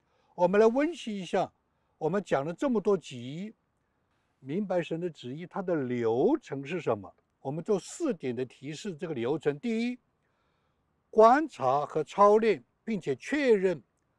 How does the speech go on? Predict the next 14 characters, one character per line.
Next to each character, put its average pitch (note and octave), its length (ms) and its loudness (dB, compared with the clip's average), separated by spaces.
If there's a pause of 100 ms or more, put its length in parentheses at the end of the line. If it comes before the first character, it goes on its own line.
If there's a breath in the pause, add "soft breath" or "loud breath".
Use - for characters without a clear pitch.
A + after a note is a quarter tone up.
(500)
我 C#3 160 2
们 F3+ 120 -6
所 B2+ 240 -4
看 C#4 380 -2
到 F3 160 0
的 C3+ 100 -2
事 F#3 280 -8
情 A#2 280 -12 (140)
是 - 280 -8
有 A#2 140 -2
神 B2+ 380 -4
的 A#3+ 100 0
感 B2+ 280 -4
动， F3 240 -6